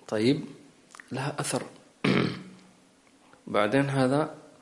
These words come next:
عندما تسجل بصوتك، هذا يبقى بعد موتك، حتى ولو عملوا delete برضه حيبقى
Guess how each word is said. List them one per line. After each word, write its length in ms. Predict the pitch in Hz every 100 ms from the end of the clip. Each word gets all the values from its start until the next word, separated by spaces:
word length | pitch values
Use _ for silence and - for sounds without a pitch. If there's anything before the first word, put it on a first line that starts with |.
| - _
عندما 220 | 104 110 113
تسجل 400 | - 131 113 113
بصوتك، 480 | - 113 113 -
هذا 200 | 123 117
يبقى 300 | 127 127 120
بعد 160 | 127 123
موتك، 560 | 135 139 143 - - - - _ _ _ _ _ _ - -
حتى 360 | - 156 156 135
ولو 240 | 123 120
عملوا 500 | 117 117 120 110 107
delete 420 | 107 110 123 131
برضه 300 | 104 95 98
حيبقى 400 | - 101 98 98